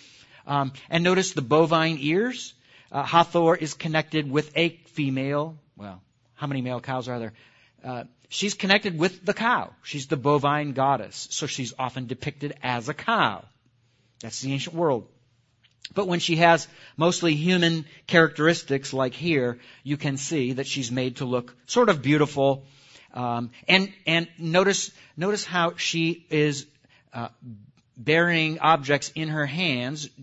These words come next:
and arms, just like, uh, Ishtar from originally the, um, Mesopotamia, and in this picture, um, and, and a piece of iconography that was made, uh, by the,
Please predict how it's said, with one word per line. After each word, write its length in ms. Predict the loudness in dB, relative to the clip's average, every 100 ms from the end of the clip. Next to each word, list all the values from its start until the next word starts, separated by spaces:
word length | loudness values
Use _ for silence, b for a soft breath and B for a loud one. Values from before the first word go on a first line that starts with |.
| -12
and 120 | -10
arms, 480 | -4 -2 -2 -4 -8 B B B
just 360 | 0 2 2 0
like, 420 | 4 4 4 -2 b b b
uh, 200 | -6 -6 -2
Ishtar 640 | 0 0 0 -4 -8 -10 -16 _ _
from 440 | -18 0 2 2 0
originally 640 | -2 -2 -2 -4 -4 -4 -8
the, 340 | -10 -8 -8 -10
um, 340 | -14 -14 -16 _ _ _
Mesopotamia, 640 | -8 -8 -8 -6 -2 -2 -2
and 140 | -4 -4
in 80 | -2
this 160 | -4
picture, 480 | -2 -4 -2 -2 -4 B B B -14 -10
um, 320 | -8 -6 -8
and, 240 | -8 -10 -10
and 240 | -10 -10 -12
a 60 | -12
piece 240 | -6 -6
of 80 | -2
iconography 600 | -2 -2 -4 -4 -6 -8
that 140 | -6 -6
was 260 | -8 -16 -16
made, 440 | -8 -6 -6 -8 _ _ b b b
uh, 140 | -14
by 200 | -4 -2
the, 280 | -2 -4 -4